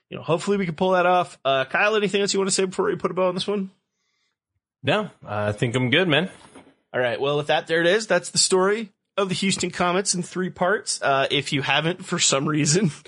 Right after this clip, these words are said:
Speaker 1: <laughs> uh, check the others out, uh, go back into our feed, check out part one and part two,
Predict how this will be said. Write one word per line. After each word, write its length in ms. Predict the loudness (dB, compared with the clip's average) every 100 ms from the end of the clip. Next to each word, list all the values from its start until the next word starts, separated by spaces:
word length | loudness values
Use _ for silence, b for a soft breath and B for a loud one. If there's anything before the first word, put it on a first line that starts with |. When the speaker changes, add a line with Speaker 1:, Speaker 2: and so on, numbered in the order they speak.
| -18
Speaker 1:
<laughs> 300 | -18 -18 -4
uh, 140 | 0 2
check 260 | 2 0
the 140 | 2 2
others 200 | 2 2
out, 280 | 2 2
uh, 220 | 2 2 2
go 180 | 0
back 200 | 0 0
into 120 | -2 -2
our 120 | -2
feed, 300 | -4 -4 -2
check 240 | -2 0
out 160 | -2 -2
part 180 | -4 -2
one 140 | -4
and 80 | -4
part 180 | -6 -4
two, 300 | -4 -4